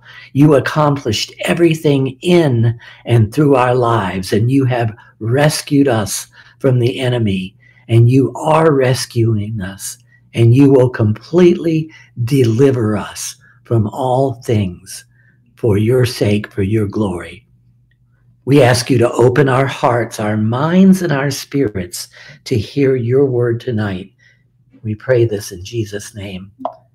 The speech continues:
Amen. Amen. Short scripture tonight, verses thirteen, fourteen. He, Christ Jesus,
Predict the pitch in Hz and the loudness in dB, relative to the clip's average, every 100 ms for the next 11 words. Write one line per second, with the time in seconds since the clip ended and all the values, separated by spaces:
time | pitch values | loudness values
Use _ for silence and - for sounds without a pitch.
0 | _ _ _ _ _ _ _ _ 101 98 | _ _ _ _ _ _ _ _ -8 -6
1 | 95 104 92 90 - _ _ _ - 120 | -2 -2 -4 -8 -12 _ _ _ -20 -12
2 | 107 98 120 95 95 - _ _ _ _ | -8 -4 -4 -4 -8 -14 _ _ _ _
3 | _ - - 139 160 - - 170 - 139 | _ -12 0 2 2 0 2 2 4 -2
4 | 110 127 113 92 - - _ _ _ _ | 2 2 2 0 -8 -18 _ _ _ _
5 | _ _ _ _ - 117 117 120 - 147 | _ _ _ _ -2 0 0 -2 -2 0
6 | 135 - 156 143 135 - 131 139 - 135 | 0 0 0 0 0 -2 -2 -2 -4 -6
7 | 117 101 95 175 147 98 - 151 151 147 | -4 -4 4 4 4 0 -4 -2 0 -2
8 | - 160 151 143 101 - | -2 0 0 0 -4 -8